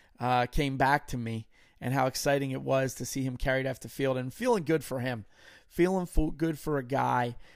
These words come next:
who had made a mistake and had a quick opportunity at redemption. Now, your opportunity for redemption isn't gonna come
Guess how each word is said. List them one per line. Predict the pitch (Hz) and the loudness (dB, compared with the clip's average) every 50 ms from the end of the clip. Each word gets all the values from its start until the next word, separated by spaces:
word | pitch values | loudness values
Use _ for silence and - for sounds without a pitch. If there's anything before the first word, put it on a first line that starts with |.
| _ _ | _ _
who | - 135 139 131 | -4 0 0 2
had | 131 127 | 0 0
made | 131 139 147 151 147 | 0 0 0 0 0
a | |
mistake | 143 139 139 - - - 127 123 123 120 - - - - | -2 -2 -4 -4 -4 -2 -2 -2 -2 -4 -6 -8 -8 -8
and | - 123 120 | -6 -6 -4
had | 127 123 120 123 | -2 -2 -2 -4
a | 117 | -6
quick | - - - 139 131 - | 2 4 4 4 4 0
opportunity | 127 127 - - 120 - - 131 127 123 127 131 | -4 -4 -2 -4 -4 -4 -4 -6 -6 -6 -8 -8
at | 120 | -8
redemption. | 139 131 120 123 127 127 123 - - - 120 - - _ - - - - - _ _ _ - | -8 -8 -6 -4 -4 -4 -4 -8 -10 -10 -12 -16 -18 _ -20 -20 -20 -20 -20 _ _ _ 0
Now, | 143 | 2
your | 147 175 196 190 | 4 6 6 6
opportunity | 175 175 - - - - 165 156 156 151 | 6 6 2 0 -2 0 0 0 0 -2
for | 143 - 135 | -2 -4 -6
redemption | 139 123 123 139 135 135 - - 131 | -6 -4 -2 -2 -2 -2 -4 -8 -8
isn't | - - 147 135 139 135 - | -6 -6 -6 -6 -8 -8 -6
gonna | 139 131 135 | -6 -6 -4
come | - - 139 135 131 123 123 | -4 -4 -4 -4 -4 -6 -8